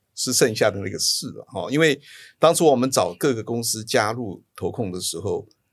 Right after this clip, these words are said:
都是跟他们讲说，哎，大家有各自的品牌可以经营等等这些的，所以大家可能认为平起平坐。可是到这个阶段，在推这个事情上面，我觉得大家很好奇，哎，这样的推动上面，到底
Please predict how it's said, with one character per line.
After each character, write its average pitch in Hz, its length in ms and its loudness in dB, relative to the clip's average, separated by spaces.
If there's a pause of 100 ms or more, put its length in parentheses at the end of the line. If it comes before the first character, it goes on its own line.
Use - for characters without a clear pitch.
都 127 180 2
是 135 160 2
跟 127 140 2
他 123 80 2
们 117 80 -6
讲 87 180 -8
说， 104 120 -4
哎， 135 80 2
大 135 160 2
家 127 180 2
有 104 240 0
各 127 160 2
自 110 160 -6
的 87 80 -6
品 - 180 -14
牌 90 140 -4
可 95 100 -6
以 95 60 -2
经 92 240 -10
营 85 100 -8
等 98 160 -6
等 92 120 -8
这 90 160 -8
些 90 240 -12
的， 90 80 -12
所 - 120 -4
以 104 60 -4
大 131 160 4
家 131 100 4
可 117 120 -2
能 87 160 -6
认 123 140 0
为 85 100 -6
平 90 180 -10
起 104 160 -6
平 80 240 -14
坐。 - 320 -6 (420)
可 127 80 0
是 160 80 2
到 185 160 6
这 196 120 4
个 156 100 6
阶 156 160 2
段， 143 160 6
在 131 80 4
推 147 340 -2
这 147 120 -4
个 110 100 -2
事 104 160 -8
情 92 100 -10
上 104 160 -4
面， 104 140 -2
我 101 60 -2
觉 110 100 -4
得 127 80 -2
大 131 140 2
家 127 100 2
很 104 140 -2
好 107 120 0
奇， 92 140 -10
哎， 131 60 -6
这 - 100 -2
样 156 100 0
的 117 100 0
推 131 280 -2
动 123 180 -4
上 104 220 -2
面， 98 220 -6
到 120 160 0
底 - 260 -14